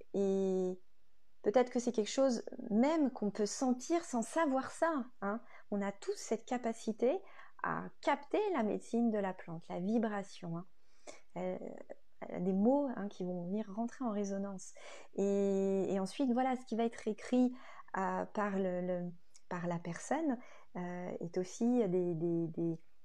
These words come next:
comment dire, nous amener à des prises de conscience et à voir les choses sous un autre angle aussi. Mais il n'y a pas de vérité absolue sur, euh, les huiles essentielles.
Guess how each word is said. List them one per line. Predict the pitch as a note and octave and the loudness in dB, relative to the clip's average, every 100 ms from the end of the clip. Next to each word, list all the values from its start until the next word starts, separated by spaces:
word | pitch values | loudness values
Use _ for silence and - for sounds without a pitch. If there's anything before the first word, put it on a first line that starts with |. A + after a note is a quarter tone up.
| - - - - | -16 -16 -14 -8
comment | F#3 F3 | -6 -4
dire, | E3+ F#3 G3 | -6 -6 -4
nous | F3+ F3+ | -4 -2
amener | F3+ A3+ | 0 2
à | |
des | F#3 | 2
prises | F#3 - G#3 | 0 0 0
de | F3 | 0
conscience | E3+ E3+ - G3+ G#3+ - | -2 -6 -4 -2 -2 -2
et | E3+ | -2
à | |
voir | E3 G3 | -2 -2
les | E3+ | -2
choses | - - F#3 F#3 E3 | -4 -2 -2 -2 -6
sous | - G#3+ | -4 -2
un | A3 G3+ G#3+ | 0 4 4
autre | B3+ B3+ A#3 | 4 0 -4
angle | A3 G3 E3 | -4 -4 -6
aussi. | - - - - - - - - - - - - - - - | -6 -10 -10 -12 -16 -16 -16 -16 -16 -16 -16 -16 -16 -14 -2
Mais | F#3+ | 0
il | |
n'y | G3+ | 0
a | G#3+ | 2
pas | B3+ | 4
de | G3+ | 4
vérité | F#3+ G3 A#3 G#3+ G#3 A#3 - | 4 4 4 2 0 -2 0
absolue | A#3 A#3 - G3+ G3 - - - - - | -2 -2 -2 -2 -2 -8 -16 -16 -16 -14
sur, | - G3 G3+ F#3+ | -6 0 0 0
euh, | F3+ | -2
les | E3+ F3 F3+ | -2 0 2
huiles | G#3 A3 | 4 4
essentielles. | G3 F#3+ F3+ - E3 | 2 -6 -10 -6 -4